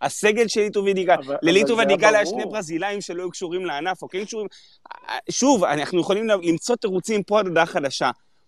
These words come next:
Speaker 1: משהו בקרנקה, ואני שוב, אני בטוח שמדובר באדם שמבין כדורגל. הבן אדם הזה, גם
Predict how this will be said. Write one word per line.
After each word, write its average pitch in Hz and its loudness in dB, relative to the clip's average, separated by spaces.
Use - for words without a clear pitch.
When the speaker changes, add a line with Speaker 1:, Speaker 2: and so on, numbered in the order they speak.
Speaker 1:
משהו 202 2
בקרנקה, 160 -4
ואני 131 -8
שוב, 180 -2
אני 127 -6
בטוח 185 0
שמדובר 143 -2
באדם 120 -4
שמבין 135 -2
כדורגל. 135 -2
הבן 123 0
אדם 151 4
הזה, 165 2
גם 147 4